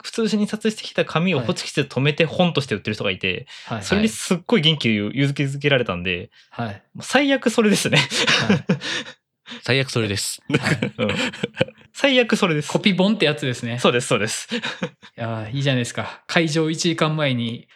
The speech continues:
Speaker 2: 三人でコンビニで<laughs> コピーしまくりましょうよ。
Speaker 1: <laughs> でも、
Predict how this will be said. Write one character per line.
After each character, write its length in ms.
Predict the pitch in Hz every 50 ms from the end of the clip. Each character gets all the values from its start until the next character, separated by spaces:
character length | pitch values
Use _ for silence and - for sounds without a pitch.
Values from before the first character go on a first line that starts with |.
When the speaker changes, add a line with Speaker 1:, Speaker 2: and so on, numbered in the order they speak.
| _
Speaker 2:
三 300 | - - - 143 147 160
人 260 | 160 165 156 143 131
で 400 | 117 120 113 117 113 120 - - _
コ 120 | - -
ン 100 | 135 139
ビ 100 | 135 135
ニ 120 | 135 139 156
で 600 | - - - 180 170 143 - 196 - - - _ _
<laughs> 20 | _
コ 100 | - 185
ピ 120 | 180 -
ー 40 | -
し 140 | 233 196 202
ま 100 | 175 226
く 100 | 180 190
り 60 | -
ま 100 | 160 151 143
し 120 | - 170
ょ 60 | 147
う 20 | 123
よ。 160 | 104 - - - - - - - - -
Speaker 1:
<laughs> 360 | 196 185 143 - - - 254 139
で 120 | 147 165
も、 180 | 151 139 143